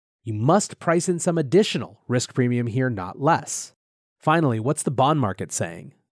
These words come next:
We priced away some hikes between now and December, and this is how we are left. Fifty in September, twenty-five in November, twenty-five in December. Done. Fifty basis points of cuts in twenty twenty-three.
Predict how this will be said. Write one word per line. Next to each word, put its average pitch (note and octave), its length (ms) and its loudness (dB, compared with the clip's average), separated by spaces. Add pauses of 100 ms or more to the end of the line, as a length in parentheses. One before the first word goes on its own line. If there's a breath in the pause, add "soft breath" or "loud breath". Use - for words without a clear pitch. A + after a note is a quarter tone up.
(360)
We B2 80 0
priced D#3+ 300 2
away C3 160 2
some F#3 280 0
hikes E3 280 0
between B2 320 -2
now A#2+ 180 2
and D3 100 0
December, A2+ 380 0
and G#2+ 160 -2
this A2+ 140 -2
is C3+ 80 -4
how F#2 160 -4
we F#2+ 140 -6
are F#2+ 100 -4
left. - 460 -2 (540)
Fifty C#3 320 2
in A2 100 0
September, E3 600 0 (240)
twenty-five A#2+ 480 2
in A#2 80 0
November, D3 560 0 (160)
twenty-five C#3+ 540 2
in C3 80 -2
December. B2 520 0 (240)
Done. A2+ 380 0 (540)
Fifty D#3 220 2
basis C#3+ 280 2
points B2+ 280 -2
of C3+ 80 -10
cuts G#2 280 -2
in B2 80 -2
twenty G2 240 -6
twenty-three. G2+ 680 -6